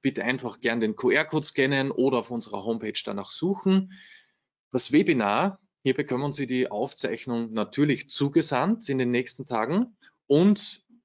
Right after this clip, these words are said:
auch in den nächsten Wochen finden Sie dieses Webinar sicher schon auch auf YouTube. Da können sich, äh, Sie sich das Recording auch gerne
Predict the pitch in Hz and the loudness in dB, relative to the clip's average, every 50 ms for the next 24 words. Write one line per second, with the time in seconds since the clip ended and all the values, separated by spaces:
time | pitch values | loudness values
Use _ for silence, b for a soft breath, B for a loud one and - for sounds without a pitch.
0 | _ _ - - 131 - - 135 127 123 120 120 - - 123 110 107 120 135 - | _ _ -2 -2 0 0 0 -2 0 0 0 0 -2 -4 -4 -2 0 0 -2 -2
1 | - 143 113 - 139 143 143 143 139 123 - 131 120 117 - _ _ - 123 120 | -6 -8 -6 -4 -4 -4 -2 -4 -6 -6 -6 -8 -8 -12 -14 _ _ -10 -6 -4
2 | 131 110 - 120 117 113 120 110 104 - - 147 143 - 139 - - 123 120 110 | -4 -4 -2 -2 -2 -2 -2 -4 -4 -4 -6 -8 -6 -6 -6 -6 -4 -6 -4 -4
3 | 104 98 - - - - 101 101 95 - - - - 175 190 190 - 190 185 190 | -4 -6 -6 -10 -10 -6 -4 -4 -4 -6 -2 2 2 2 2 4 2 2 2 2
4 | - b b b b b _ - 113 - - 113 113 117 107 - 117 98 - - | -2 b b b b b _ -6 -6 -2 -2 -2 -2 -2 -2 -4 -6 -6 -8 -14
5 | _ _ _ - - 104 101 107 107 104 - 113 104 - 120 107 - - 107 101 | _ _ _ -14 -10 -6 -6 -4 -4 -4 -4 -6 -4 -4 -4 -6 -4 -4 -4 -4
6 | - - - 107 - - - 113 110 104 104 101 98 87 - - - 95 92 98 | -2 -4 -4 -6 -4 -2 -4 -2 -2 -4 -4 -4 -6 -8 -6 -6 -6 -4 -2 -4
7 | 92 - | -6 -6